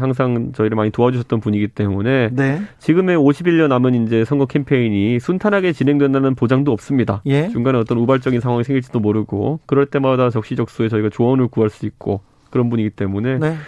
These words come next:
Speaker 1: 저는 참여는 언제까지 뭐, 완전히 문을 닫아 놓는 건 어렵다, 이렇게 생각합니다.
Speaker 2: 네. 칠일이칠 님이, "아, 윤석열이 발표는 하는데 설명은 이준석이 하는 구조인가?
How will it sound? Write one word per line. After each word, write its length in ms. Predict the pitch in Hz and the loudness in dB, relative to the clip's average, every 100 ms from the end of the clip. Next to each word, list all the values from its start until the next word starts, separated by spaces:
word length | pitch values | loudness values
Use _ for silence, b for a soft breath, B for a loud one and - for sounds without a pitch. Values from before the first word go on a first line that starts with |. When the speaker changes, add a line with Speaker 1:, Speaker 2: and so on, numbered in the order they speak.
| B B | B B
Speaker 1:
저는 240 | 139 147 | -2 -2
참여는 500 | 139 233 233 202 202 | -2 -2 0 0 0
언제까지 680 | 131 131 151 151 139 139 123 B B B B | 0 0 0 0 2 2 0 B B B B
뭐, 560 | - 127 117 110 107 175 - | -2 2 2 2 0 -4 -2
완전히 420 | 120 165 180 175 | 0 0 0 0
문을 220 | 135 156 | 2 2
닫아 260 | 135 127 143 143 - | 2 2 2 0 -6
놓는 260 | 127 127 135 | 0 2 2
건 80 | |
어렵다, 320 | 135 110 127 117 | 2 0 2 0
이렇게 100 | 110 | -2
생각합니다. 520 | 113 127 123 120 120 | -6 -8 -10 -10 -6
Speaker 2:
네. 400 | 139 147 151 226 233 B B B B | -2 0 0 -2 -8 B B B B
칠일이칠 640 | B 254 269 247 180 - 196 | B 2 4 4 2 0 0
님이, 540 | 170 151 160 139 110 131 | 2 2 2 0 0 -4
"아, 80 | 135 | 0
윤석열이 600 | 151 208 208 226 233 220 | 2 2 2 0 0 -2
발표는 540 | 147 143 131 180 233 240 | -4 -4 -4 -2 2 2
하는데 320 | 220 214 180 | 2 0 -2
설명은 480 | 160 196 233 220 135 | -2 0 0 2 0
이준석이 640 | 123 127 208 233 214 220 | -2 0 0 2 0 0
하는 240 | 214 214 | 0 -2
구조인가? 720 | - 175 165 196 196 196 185 | -4 -6 -4 -4 -2 0 0